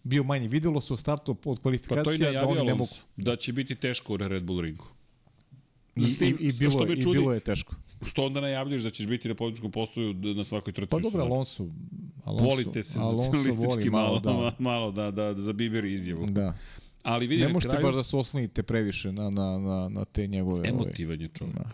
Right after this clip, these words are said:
Speaker 1: Pa dobro, okej, možda tako i hrabri i sebe
Speaker 2: I
Speaker 1: i
Speaker 2: sebe i
Speaker 1: ekipu, i
Speaker 2: ekipu,
Speaker 1: sve
Speaker 2: naravno.
Speaker 1: to okej, sve to
Speaker 2: To je u
Speaker 1: legitimno,
Speaker 2: redu.
Speaker 1: ali, ali samo moramo da naučimo kako tumačimo to što priča.
Speaker 2: Pazi sad
Speaker 1: Znaš?
Speaker 2: ovo, šesta pozicija u Austriji, za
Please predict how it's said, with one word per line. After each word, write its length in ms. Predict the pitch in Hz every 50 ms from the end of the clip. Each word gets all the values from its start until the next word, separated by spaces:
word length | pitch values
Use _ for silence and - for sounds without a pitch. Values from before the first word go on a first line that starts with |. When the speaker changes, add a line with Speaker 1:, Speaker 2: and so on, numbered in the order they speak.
| - _ _ _ -
Speaker 1:
Pa 100 | - 113
dobro, 320 | 113 156 190 165 127 113
okej, 220 | 117 - - 143 117
možda 280 | 104 104 104 101 98
tako 240 | - 117 107 - 120
i 80 | 110 101
hrabri 420 | - - 113 113 110 107 104 98
i 60 | 92
sebe 280 | - - 107 104 98 101
Speaker 2:
I 20 |
Speaker 1:
i 120 | 98 95 92
Speaker 2:
sebe 200 | 107 - - 107
i 80 | 104
Speaker 1:
ekipu, 100 | 104 -
i 80 | 110 113
Speaker 2:
ekipu, 180 | 101 92 95
Speaker 1:
sve 120 | 90 87 123
Speaker 2:
naravno. 160 | 135 101 104
Speaker 1:
to 120 | 175 170
okej, 260 | 151 - - 170 147 123
sve 160 | - 170 180
to 60 | -
Speaker 2:
To 80 | - 185
je 40 |
u 20 | 160
Speaker 1:
legitimno, 380 | 156 147 123 110 107 165 190
Speaker 2:
redu. 120 | - - -
Speaker 1:
ali, 180 | - - - - _ _ - - - - - - - - - _ _ - -
ali 220 | 147 117 117 120
samo 220 | 117 - - 143 143
moramo 280 | 147 156 156 160 160
da 80 | 147 147
naučimo 420 | 151 156 160 165 - - 151 143
kako 260 | - - 147 - 156 135
tumačimo 500 | - 156 147 143 143 - - 107 95 92
to 120 | - 107
što 140 | - - 113
priča. 280 | 104 - 95 - - -
Speaker 2:
Pazi 200 | 113 113 120 113
sad 140 | 113 123 120
Speaker 1:
Znaš? 120 | 127 110
Speaker 2:
ovo, 80 | 85 78 - _ _ _
šesta 420 | - - - 143 139 135 - 135
pozicija 580 | - - 120 123 123 135 127 - - 127 113 104 -
u 140 | 120 104 92
Austriji, 580 | 90 92 95 95 - - - 151 170 196 180 - _ _ _ _ _ _ _ _
za 340 | - 92 87 107 110 101 87